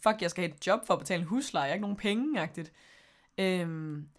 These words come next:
så sådan midt i studenterperioden har jeg faktisk også en prøvevagt på det arbejde, jeg skulle starte på, og sådan,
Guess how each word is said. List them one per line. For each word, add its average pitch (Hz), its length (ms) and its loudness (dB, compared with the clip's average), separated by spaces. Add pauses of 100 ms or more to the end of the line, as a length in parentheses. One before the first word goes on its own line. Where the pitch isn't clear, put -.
(260)
så - 120 -8
sådan 214 200 6
midt 254 160 6
i 262 60 4
studenterperioden 175 1080 0
har 190 220 4
jeg 156 140 2
faktisk 165 300 -2
også 170 260 0
en 151 200 -6
prøvevagt 208 500 2
på - 80 -8
det 156 120 -4
arbejde, 170 400 6
jeg 120 80 -8
skulle 160 160 -10
starte 196 380 2
på, 156 280 -4
og 165 160 -4
sådan, 165 280 -6